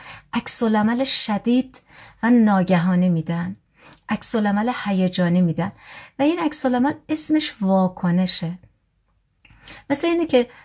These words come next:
مثلاً دستمون می‌خوره به یه شیء داغ می‌کشیم،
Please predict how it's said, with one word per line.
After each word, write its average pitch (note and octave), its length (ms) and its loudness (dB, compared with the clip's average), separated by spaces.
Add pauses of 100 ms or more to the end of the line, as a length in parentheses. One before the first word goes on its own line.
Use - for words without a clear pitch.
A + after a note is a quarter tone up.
(120)
مثلاً G#3+ 480 0
دستمون G#3+ 460 0
می‌خوره G#3 360 -2
به G3+ 100 -4
یه G3 200 -2 (380)
شیء G3 460 0 (120)
داغ G3+ 380 0 (260)
می‌کشیم، G3 540 0